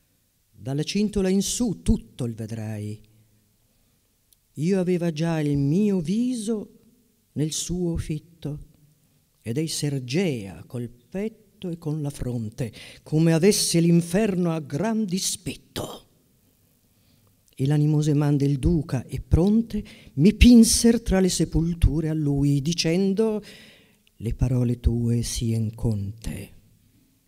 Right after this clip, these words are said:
Com'io al piede della sua tomba fui, guardommi un poco, e poi quasi sdegnoso mi dimandò: "Chi fuor li maggior tui?"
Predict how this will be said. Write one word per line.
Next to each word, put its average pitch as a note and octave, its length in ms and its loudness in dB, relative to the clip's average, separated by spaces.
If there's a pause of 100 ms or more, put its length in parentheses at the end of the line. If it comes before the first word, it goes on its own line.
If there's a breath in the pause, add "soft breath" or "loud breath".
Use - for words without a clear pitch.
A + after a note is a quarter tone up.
(960)
Com'io G3+ 400 2
al F#3+ 140 0
piede G#3 220 2
della F#3+ 180 0
sua F#3 180 -4
tomba D3 420 0
fui, F#3+ 440 -4
guardommi C#3 520 -2
un C#3 140 -2
poco, A#2 400 -4
e B2+ 60 0
poi F#3 360 0
quasi F#3 440 -4
sdegnoso E3 880 0
mi B2 120 -2
dimandò: C#3+ 800 -4 (1500 soft breath)
"Chi D3+ 160 -4
fuor B2 480 0
li A2 140 -4
maggior G#2+ 420 -6
tui?" G#2+ 500 -6